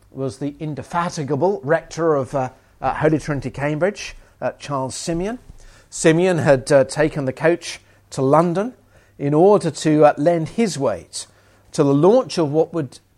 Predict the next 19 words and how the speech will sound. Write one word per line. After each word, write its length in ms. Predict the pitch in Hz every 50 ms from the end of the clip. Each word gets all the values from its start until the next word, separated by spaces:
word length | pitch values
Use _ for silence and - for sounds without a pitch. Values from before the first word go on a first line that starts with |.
| _ _ _
soon 420 | - - - - 208 233 247 233
become 480 | 202 196 170 - - - 143 135 135 143
known 520 | 160 160 135 117 98 87 80 107 139 156 - _ _ _ _ _ _ _ _
as 300 | - 143 143 139 - -
the 200 | - 156 151 165 -
Church 760 | _ - - - - 214 160 107 104 - - - - - - _ _ _ _ _ - -
Missionary 680 | - 123 139 151 - - - 139 135 127 127 123 117 120 - _ _ - _ _ _ _
Society, 680 | _ - - 131 - - 151 135 127 117 104 - - 95
the 100 | - 127
C 380 | - - - - 202 175 160
M 120 | 143 135 135
S, 460 | 127 110 92 87 - - - - - _ _ _ _ _ _
where 180 | - 127 127 120
church 600 | - - - - 233 247 226 143 110 - - -
meant 400 | 123 123 127 123 113 - - - - _ _ _ _ _
the 100 | 139 143
established 880 | 147 - - - - - 151 147 151 135 139 139 135 - - - - _ _ _ _ _ _ _
Anglican 560 | - 147 147 143 135 127 120 - - - 107
Church. 600 | 101 - - 107 90 73 71 _ _ - - -